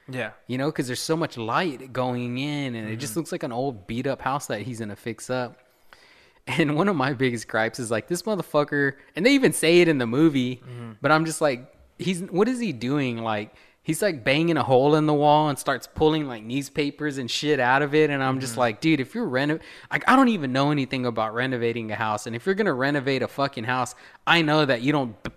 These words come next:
Speaker 2: fucking bust a hole in the wall and just start pulling newspapers out of it. If you're gonna tear down a wall, you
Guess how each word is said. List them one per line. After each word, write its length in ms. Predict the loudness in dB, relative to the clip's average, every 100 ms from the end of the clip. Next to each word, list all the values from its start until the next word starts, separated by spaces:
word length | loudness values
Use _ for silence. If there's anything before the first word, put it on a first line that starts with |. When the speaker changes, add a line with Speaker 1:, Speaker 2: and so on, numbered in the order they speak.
| _ -6
Speaker 2:
fucking 440 | -2 0 0 0
bust 280 | 2 2 0
a 60 | -2
hole 340 | 2 2 2
in 100 | -2
the 80 | -2
wall 260 | 2 2
and 100 | 0
just 80 | -4
start 260 | -4 -6 -4
pulling 280 | -4 -4 -4
newspapers 600 | -6 -6 -8 -6 -8 -4
out 180 | -4
of 120 | -4 -6
it. 160 | -8 -14 -20
If 60 | -4
you're 100 | 0
gonna 160 | 0 2
tear 240 | 2 4
down 200 | 4 4
a 60 | 2
wall, 300 | 6 6 6
you 180 | 0